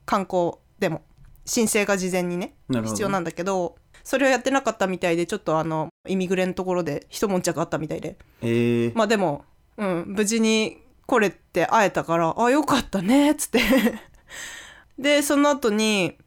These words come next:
Speaker 1: 私がオーストラリア、てかメルボルンを少し案内したり、いろんなとこ行って、で、その後にニュージーランド行って、
Speaker 2: うん。
Speaker 1: 一週間ぐらいドライブみたいなことを二人でして、みたいな感じの予定だったんだけど、
Speaker 2: うん。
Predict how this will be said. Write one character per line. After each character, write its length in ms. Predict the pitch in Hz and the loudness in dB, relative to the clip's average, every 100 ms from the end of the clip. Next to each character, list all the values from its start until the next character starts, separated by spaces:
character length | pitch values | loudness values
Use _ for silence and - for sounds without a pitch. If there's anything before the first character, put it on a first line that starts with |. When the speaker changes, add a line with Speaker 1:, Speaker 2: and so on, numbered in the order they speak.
| _ | _
Speaker 1:
私 280 | - 196 202 | -2 -2 0
が 200 | 220 240 | 2 4
オ 60 | 220 | 2
ー 40 | |
ス 80 | 214 | 0
ト 100 | 226 | 0
ラ 120 | 214 | 2
リ 160 | 196 180 | 2 2
ア、 280 | 170 165 - | 2 0 -2
て 80 | 202 | -4
か 80 | 165 | -2
メ 160 | 170 | 0
ル 100 | 180 | 0
ボ 140 | 180 185 | 0 -2
ル 100 | 165 | -2
ン 180 | 156 - - | -4 -8 0
を 320 | 320 311 202 | 2 4 2
少 260 | - - 202 | -2 -4 -2
し 280 | - 156 - | -2 -4 -2
案 160 | 185 180 | -2 0
内 120 | 175 | -2
し 60 | |
た 100 | - | -2
り、 280 | 175 170 - _ | -2 -2 -4 _
い 80 | - | -8
ろ 100 | 175 | -4
ん 60 | 165 | -4
な 80 | 156 | -4
と 100 | 160 | -6
こ 80 | |
行 80 | 147 | -6
っ 40 | - | -6
て、 360 | - 277 - - _ _ | -2 -2 -2 -12 _ _
で、 100 | 294 | 0
そ 120 | 302 | 2
の 100 | 285 | 4
後 180 | 285 262 | 2 0
に 120 | 202 | -2
ニ 120 | 196 | 0
ュ 40 | 196 | 0
ー 20 | |
ジ 120 | 190 | 0
ー 20 | 196 | 0
ラ 100 | 190 | 2
ン 80 | |
ド 80 | 180 | 0
行 100 | 175 | -2
っ 40 | - | -4
て、 380 | _ 311 311 302 | _ 2 4 4
Speaker 2:
う 20 | |
ん。 40 | |
Speaker 1:
一 60 | 262 | 2
週 220 | 202 233 | 0 -2
間 280 | 220 202 202 | 0 0 0
ぐ 100 | 214 | 0
ら 220 | 185 170 | 2 2
い 120 | 175 - _ _ | 0 -8 _ _
ド 120 | 190 | 2
ラ 140 | 180 | 2
イ 40 | 175 | 2
ブ 160 | 160 | -2
み 140 | 156 170 | -4 -4
た 100 | 156 | -4
い 40 | |
な 80 | 165 | -4
こ 80 | 165 | -6
と 120 | 143 | -8
を 40 | |
二 200 | 135 - | -6 -2
人 160 | 170 165 | 0 -2
で 100 | 165 | -4
し 100 | - | -8
て、 340 | - 233 233 226 | -2 2 2 0
み 120 | 202 | 0
た 120 | 175 | -2
い 60 | 165 | -2
な 140 | - _ _ _ _ _ _ | -4 _ _ _ _ _ _
感 220 | - 208 | -2 0
じ 440 | 190 208 208 208 196 | 0 0 0 0 -4
の 200 | - 208 | -4 -2
予 120 | 196 | 0
定 180 | 190 202 | 0 0
だ 80 | 196 | 0
っ 100 | 196 | 0
た 120 | 165 | -2
ん 60 | 151 | -2
だ 100 | 147 | -4
け 120 | 160 | -2
ど、 300 | 175 165 156 | 2 2 2
Speaker 2:
う 60 | |
ん。 240 | 131 113 | 0 -2